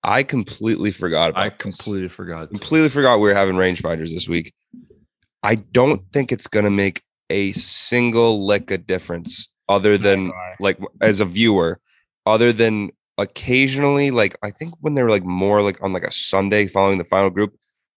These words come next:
Speaker 1: that's when you'll, like, see them, like, clicking and you'll be like,
Speaker 2: Yeah.
Speaker 1: "Oh, that's a little weird." But then for, like, two seconds, you'll be like, "Oh,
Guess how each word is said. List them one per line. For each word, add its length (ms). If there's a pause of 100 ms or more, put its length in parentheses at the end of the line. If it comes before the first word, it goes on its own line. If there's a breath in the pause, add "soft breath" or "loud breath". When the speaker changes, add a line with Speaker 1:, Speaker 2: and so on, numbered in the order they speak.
(220)
Speaker 1:
that's 260
when 160
you'll, 140
like, 180
see 240
them, 400 (100)
like, 180
clicking 300
and 80
you'll 100
be 80
like, 140
Speaker 2:
Yeah. 100
Speaker 1:
"Oh, 120
that's 200
a 60
little 180
weird." 220
But 240
then 140
for, 140
like, 140
two 220
seconds, 400
you'll 100
be 80
like, 200
"Oh, 260